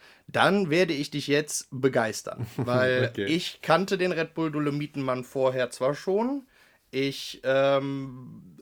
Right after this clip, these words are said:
Speaker 1: hab mich jetzt aber dann in der Recherche da etwas näher mit auseinandergesetzt und ich sag dir, das ist der absolute Wahnsinn.
Speaker 2: <laughs>
Speaker 1: Denn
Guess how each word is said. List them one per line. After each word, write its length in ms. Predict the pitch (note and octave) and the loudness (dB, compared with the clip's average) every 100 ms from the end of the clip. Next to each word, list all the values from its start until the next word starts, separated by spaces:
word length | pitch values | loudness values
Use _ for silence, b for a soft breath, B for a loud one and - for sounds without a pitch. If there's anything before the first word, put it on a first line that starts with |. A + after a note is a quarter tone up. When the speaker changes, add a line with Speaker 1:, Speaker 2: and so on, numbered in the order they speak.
| - | -4
Speaker 1:
hab 220 | D3+ E3 | -4 -2
mich 120 | D3+ | -2
jetzt 200 | D#3+ - | -2 -2
aber 260 | C#3+ C#3+ C3+ | 0 0 0
dann 160 | C#3 | -2
in 80 | C3+ | -2
der 120 | C3 | -4
Recherche 400 | C3 - C#3 C#3 | -4 -4 -4 -2
da 60 | B2+ | -4
etwas 280 | - A#2+ B2 | -4 -10 -10
näher 320 | B2 D#3 F3+ | -6 -4 -2
mit 140 | F3 | -2
auseinandergesetzt 840 | C#3+ C#3 D#3 F3+ F3 F3 F3+ - | -4 -2 0 0 -2 -2 -4 -4
und 100 | - | -4
ich 80 | C3+ | -4
sag 200 | C3+ D#3+ | -2 -2
dir, 120 | F3 | -2
das 160 | C#3 C#3 | -2 -4
ist 240 | B2+ - _ _ _ | -6 -12 _ _ _
der 180 | - C#3 | -2 -2
absolute 460 | C3 - B2 C#3 A2+ | -2 -4 -6 -4 -2
Wahnsinn. 400 | G#2 G#2 F2+ A#2+ | -2 -2 -6 -8
Speaker 2:
<laughs> 1600 | - B2+ - - _ - - - - - - - _ _ _ - | -8 -12 -12 -18 _ -20 -20 -20 -20 -20 -20 -20 _ _ _ 10
Speaker 1:
Denn 400 | E3 F3+ F#3+ | 12 12 6